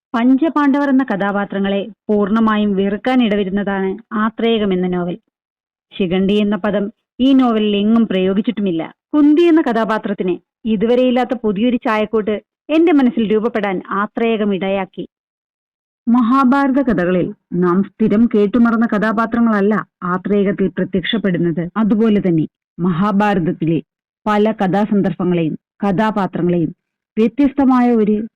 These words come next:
കാഴ്ചപ്പാടിൽ അവതരിപ്പിക്കുകയാണ് എഴുത്തുകാരി. നാം വായിച്ചതും അറിഞ്ഞതുമായ കഥയിൽ നിന്ന് ഒരുപാട് വ്യത്യസ്തമാണ് ആത്രേയകത്തിലെ കഥാപാത്രങ്ങൾ. ഇത്രയും ശക്തമായ ചിന്താധാരയിൽ പുനർസൃഷ്ടിച്ച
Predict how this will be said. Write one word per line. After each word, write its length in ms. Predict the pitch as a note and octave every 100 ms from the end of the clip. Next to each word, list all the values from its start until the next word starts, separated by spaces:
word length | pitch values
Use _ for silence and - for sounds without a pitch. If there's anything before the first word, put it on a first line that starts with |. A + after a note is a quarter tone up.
| _ -
കാഴ്ചപ്പാടിൽ 680 | F#3 G3+ - A#3+ A3 G3+ G3
അവതരിപ്പിക്കുകയാണ് 800 | F3+ F#3 - G#3 F#3 G#3 F#3 F3 - _
എഴുത്തുകാരി. 560 | E3+ D#3+ E3+ D#3 D3+ E3+ - -
നാം 240 | G#3+ A3 A3+
വായിച്ചതും 480 | G#3 G#3 G#3+ G#3+ A3
അറിഞ്ഞതുമായ 480 | G3+ G3+ G#3 G#3 G3+
കഥയിൽ 380 | G#3 G3+ G3 G3+
നിന്ന് 240 | G3+ G3 F#3+ - _ _
ഒരുപാട് 420 | G3 G3+ G3+ G3+ G3+
വ്യത്യസ്തമാണ് 760 | F#3+ - A3+ - G#3 F#3+ F#3 F#3 _ _ G3
ആത്രേയകത്തിലെ 760 | G3 G3+ A3 G#3+ G#3 F#3 F#3
കഥാപാത്രങ്ങൾ. 720 | F3+ D3+ F3 F3 E3 D#3+ E3 F3 _ -
ഇത്രയും 380 | C#4+ - D#4+ D4+
ശക്തമായ 580 | - A#3 - B3 A#3+ B3
ചിന്താധാരയിൽ 800 | B3 G3+ G#3+ G#3+ G#3+ G#3+ G#3+
പുനർസൃഷ്ടിച്ച 800 | G#3+ G3 F#3 G#3 - G#3 G#3 -